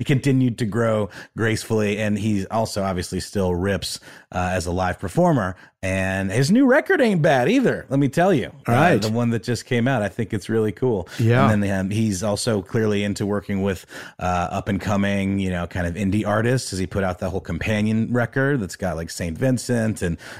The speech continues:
Speaker 1: Beck, and not that they're up and coming, but it has, uh, Phoebe Bridgers is on one of the tracks. It's, like, reimagining. So I,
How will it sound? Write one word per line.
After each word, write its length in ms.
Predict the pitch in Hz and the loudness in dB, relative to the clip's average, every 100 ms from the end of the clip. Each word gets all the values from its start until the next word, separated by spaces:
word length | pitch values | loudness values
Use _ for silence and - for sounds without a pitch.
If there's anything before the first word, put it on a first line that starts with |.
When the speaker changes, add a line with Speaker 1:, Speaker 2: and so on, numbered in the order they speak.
| - | -2
Speaker 1:
Beck, 380 | 170 156 143 - | 2 2 2 0
and 120 | 98 | -2
not 160 | 98 - | -2 -4
that 120 | 87 | -6
they're 220 | 90 82 | -4 -4
up 140 | 90 87 | -4 -6
and 100 | 82 | -4
coming, 320 | 98 92 85 | -2 -2 -2
but 140 | 87 | -4
it 80 | 85 | -4
has, 320 | 92 87 80 | -4 -4 -4
uh, 240 | 87 85 82 - | -4 -2 -4 -6
Phoebe 260 | - 101 87 | -2 0 2
Bridgers 440 | 107 98 104 98 | 2 2 0 -2
is 140 | 92 | -4
on 200 | 101 98 | -4 -4
one 120 | 95 95 | -2 -4
of 60 | |
the 60 | 87 | -6
tracks. 380 | - 95 87 92 | -4 -2 -2 -6
It's, 140 | 95 | -8
like, 100 | 82 | -4
reimagining. 600 | 98 90 90 92 78 82 | -2 -2 0 -2 -4 -6
So 100 | 104 | -4
I, 120 | 92 | -4